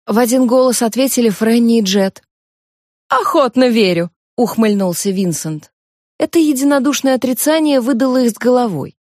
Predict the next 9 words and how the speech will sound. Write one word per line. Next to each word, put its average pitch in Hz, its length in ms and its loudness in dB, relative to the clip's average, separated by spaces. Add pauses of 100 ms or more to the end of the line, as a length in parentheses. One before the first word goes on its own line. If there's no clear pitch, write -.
(480)
«Мы 170 100 0
хотели 190 380 0
проверить, 233 480 0
что - 200 0
будет, 220 360 0
если 196 280 0
мы 196 180 2
объединим 196 540 0
силы», 170 460 -2